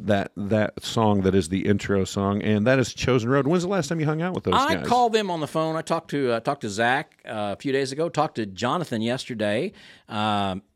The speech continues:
Speaker 2: I'm not gonna get to hang out with him for a while. I think
Speaker 1: Hmm.
Speaker 2: I'll see him in, in, in about four or five months, but,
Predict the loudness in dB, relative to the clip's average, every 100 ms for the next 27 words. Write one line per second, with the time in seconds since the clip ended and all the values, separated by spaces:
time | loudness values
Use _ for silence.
0 | -12 -8 -8 -4 -4 -2 -2 0 -2 -4
1 | -4 -4 -2 -2 -2 -2 -4 -6 -6 -4
2 | -2 0 -2 -4 -8 -6 -6 -6 -4 -4
3 | -6 -12 -8 -6 -6 -4 -4 -4 -8 -10